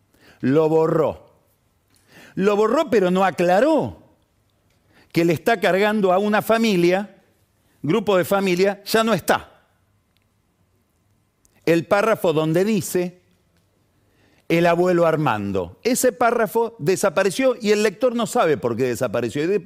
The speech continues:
desapareció porque era sencillamente mentira. En un tema delicadísimo, como es imputarle algo a alguien que no es que se robó plata de Santa Cruz o de la obra pública,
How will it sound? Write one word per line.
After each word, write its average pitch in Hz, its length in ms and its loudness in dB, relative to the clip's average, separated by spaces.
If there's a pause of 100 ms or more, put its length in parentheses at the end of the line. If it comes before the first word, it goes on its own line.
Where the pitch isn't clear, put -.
desapareció 214 600 -4 (280)
porque 208 280 0
era 247 100 2
sencillamente 202 840 -2
mentira. 90 600 -4 (1400)
En 131 180 0
un 202 160 -2
tema 214 580 -2 (140)
delicadísimo, 123 1200 -2 (380)
como 143 200 -2
es 226 120 -2
imputarle 185 640 0
algo 156 680 0 (600)
a 139 180 2
alguien 151 640 0 (340)
que 143 140 0
no 196 120 2
es 285 140 0
que 165 140 0
se 147 160 -2
robó 151 720 0 (720)
plata 175 360 2
de 143 100 0
Santa 143 360 -2
Cruz 170 340 0
o 139 80 0
de 135 80 2
la 143 100 2
obra 151 220 0
pública, 104 640 -4